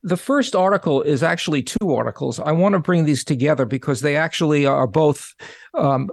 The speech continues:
quite illuminating in terms of what we've been through the last ten days. The first article in the Wall Street Journal is entitled "The Economy Changed, but Regu-, but Bank Regulation Didn't." And,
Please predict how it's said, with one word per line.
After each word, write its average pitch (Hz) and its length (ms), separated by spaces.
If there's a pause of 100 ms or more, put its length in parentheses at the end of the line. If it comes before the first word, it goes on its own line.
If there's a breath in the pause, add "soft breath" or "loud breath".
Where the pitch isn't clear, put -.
(100)
quite 160 420
illuminating 143 560
in 120 140
terms 135 320
of 127 100
what 120 220
we've 123 240
been 135 180
through 135 240
the 123 100
last 123 360
ten 131 260
days. 117 380 (480 loud breath)
The 160 60
first 269 340
article 139 560
in 143 120
the 135 60
Wall 135 200
Street 139 260
Journal 143 360
is 139 180
entitled 143 440
"The 135 120
Economy 196 540
Changed, 131 640 (840)
but 135 200
Regu-, 151 460
but 131 220
Bank 156 240
Regulation 135 680
Didn't." 113 400 (640 soft breath)
And, 170 340